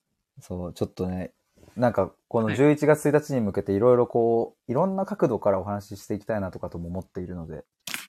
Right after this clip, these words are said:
Speaker 1: ぜひ皆さんお待ちしております。
Speaker 2: やっぱスタイフのいいところはこう、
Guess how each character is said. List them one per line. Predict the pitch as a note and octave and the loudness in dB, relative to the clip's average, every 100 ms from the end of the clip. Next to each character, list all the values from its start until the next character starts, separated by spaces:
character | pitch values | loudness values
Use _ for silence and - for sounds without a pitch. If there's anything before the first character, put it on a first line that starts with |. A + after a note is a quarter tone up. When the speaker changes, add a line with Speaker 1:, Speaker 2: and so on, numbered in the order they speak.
| _ _ _ _ | _ _ _ _
Speaker 1:
ぜ | - | -4
ひ | G2+ - - | -2 -4 -10
皆 | G2+ F2 | -10 -8
さ | E2 | -10
ん | D2+ | -8
お | |
待 | F2+ F2+ F2 | -8 -8 -10
ち | |
し | - | -6
て | |
お | F2+ | -4
り | F2 | -4
ま | F2 | -6
す。 | - - - _ _ _ _ _ _ _ _ _ | -8 -12 -16 _ _ _ _ _ _ _ _ _
Speaker 2:
や | B2 | -14
っ | |
ぱ | - | -12
ス | - - | -14 -6
タ | G#3+ | -4
イ | A#3 | -4
フ | A#3+ | -4
の | A#3+ | -2
い | B3+ | -2
い | |
と | F#3+ | -4
こ | B2+ | -6
ろ | A2+ | -6
は | F#2+ | -8
こ | - _ G2 F#2+ F#2 F#2 - | -12 _ -10 -8 -10 -12 -16
う、 | _ | _